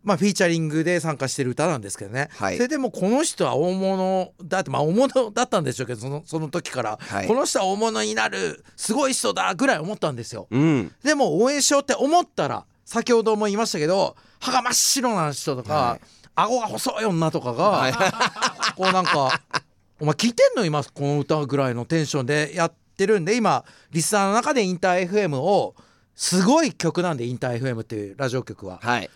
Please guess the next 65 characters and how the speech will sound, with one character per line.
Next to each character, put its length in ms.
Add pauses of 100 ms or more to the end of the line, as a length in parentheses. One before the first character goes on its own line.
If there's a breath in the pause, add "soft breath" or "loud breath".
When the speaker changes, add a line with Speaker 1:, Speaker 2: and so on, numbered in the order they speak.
Speaker 1:
そ 120
れ 60
を 40
な 100
ん 20
か、 160
「ポ 240
ー 40
ズ 120
で 100
聞 140
い 60
て 120
る 80
あ 60
な 100
た、 120
歯 180
が 120
真 40
っ 40
白 260
な。」 40
Speaker 2:
あ、 60 (300 soft breath)
歯 120
が 80
真 60
っ 40
白 200
な 60
ね。 200
Speaker 1:
う 80
ん。 320
「イ 120
ン 40
タ 120
ー 80
エ 80
フ 80
エ 80
ム 120
の 120
チ 100
ャ 60
ン 20
ネ 60
ル 400
チ 100
ュ 20
ー 40
ニ 80
ン 20
グ 60
し 40
と 100
け 60
ば 120
い 80
い 20
や」 80
っ 40
て、 80
あ 120
な 140
た。 260